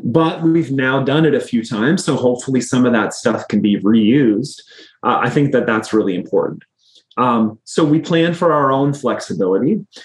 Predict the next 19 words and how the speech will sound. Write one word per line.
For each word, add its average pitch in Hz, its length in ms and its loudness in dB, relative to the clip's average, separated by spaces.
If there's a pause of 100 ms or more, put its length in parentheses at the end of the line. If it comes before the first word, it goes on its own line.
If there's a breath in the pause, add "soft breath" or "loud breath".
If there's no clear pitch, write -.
(100)
and 147 160 2
that's, 175 400 -2
that 196 340 0
in 190 100 2
a 165 60 2
way 143 240 2
is, 127 160 -2
like, 117 180 -2 (300)
psychologically, 131 1000 0 (340)
uh, 98 180 -10
or 110 360 0
maybe 120 220 2
even 113 240 0
philosophically, 127 760 0
the 131 240 0
easier 165 420 2
piece 196 380 0
for 165 160 2
instructors. 165 840 -2